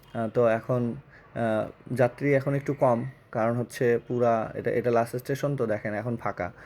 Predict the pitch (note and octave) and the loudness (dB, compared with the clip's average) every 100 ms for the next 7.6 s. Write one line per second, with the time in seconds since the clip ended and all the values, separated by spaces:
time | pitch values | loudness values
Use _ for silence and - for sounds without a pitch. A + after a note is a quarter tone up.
0 | - - - B2 A#2+ A#2+ B2 B2+ B2 B2 | -20 -14 0 2 4 2 2 2 4 2
1 | - - - - - A#2 A#2 A#2+ - B2 | -2 -16 -20 -20 -10 -4 2 2 2 2
2 | A#2+ A#2 B2+ B2 A#2+ A#2 A#2+ B2 G#2+ A#2 | 2 2 0 0 0 0 0 0 0 0
3 | A2 A#2 B2+ G2+ G2+ F#3 - - - _ | -2 -2 2 2 0 -6 -14 -20 -20 _
4 | _ - A2 G2+ G#2+ - A#2 A#2 A#2+ A#2+ | _ -10 -6 -4 -4 2 2 2 0 0
5 | G#2+ A2+ A#2 A#2 D#3 E3+ A2+ A2 A2 A2 | 0 0 -2 -2 -2 -2 -2 -4 -4 -2
6 | G#2 G#2 - G#2+ G2+ - G2 F#2+ - G#2 | -2 -4 -2 -2 0 0 0 0 -2 -2
7 | G2 F#2 F#2 F#2 F2+ | 0 -2 -2 -2 -2